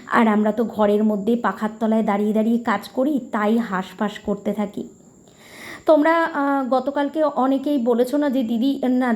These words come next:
একজন আমাকে কমেন্ট করো, অনেকে না, একজন আমাকে বলেছে যে, "তুমি খুব উল্টোপাল্টা খাবার খাও তো, তাই তোমার এরকম শরীর খারাপ হয়।"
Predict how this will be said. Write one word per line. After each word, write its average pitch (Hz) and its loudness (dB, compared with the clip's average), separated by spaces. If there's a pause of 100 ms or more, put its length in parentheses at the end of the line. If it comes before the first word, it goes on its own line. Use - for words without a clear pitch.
একজন 277 2
আমাকে 285 0
কমেন্ট 226 0
করো, 240 0
অনেকে 247 0
না, 220 0
একজন 233 -2
আমাকে 240 0
বলেছে 214 0
যে, 240 0
"তুমি 247 -2
খুব 247 -2
উল্টোপাল্টা 247 0
খাবার 233 0
খাও 247 -4
তো, 330 -4 (460)
তাই 254 2 (140)
তোমার 233 4 (100)
এরকম 233 0
শরীর 202 -2
খারাপ 214 -6
হয়।" 202 -4